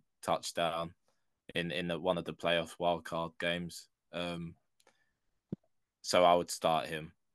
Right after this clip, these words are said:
I would start Stefon Diggs. Uh, this is probably a biased opinion. You probably knew I was gonna do <laughs> this,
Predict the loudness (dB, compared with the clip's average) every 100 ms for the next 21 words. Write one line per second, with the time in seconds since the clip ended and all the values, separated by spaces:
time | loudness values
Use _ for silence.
0 | _ -10 -4 -2 -2 0 -2 -4 -10 -8
1 | -10 -8 -10 -10 -16 -20 _ _ _ 4
2 | 6 6 4 -2 0 0 2 -2 2 0
3 | 6 10 10 8 -2 0 2 2 0 -2
4 | -4 0 -2 0 -2 2 4 4 4 0
5 | -4 -2 2 2 2 2 2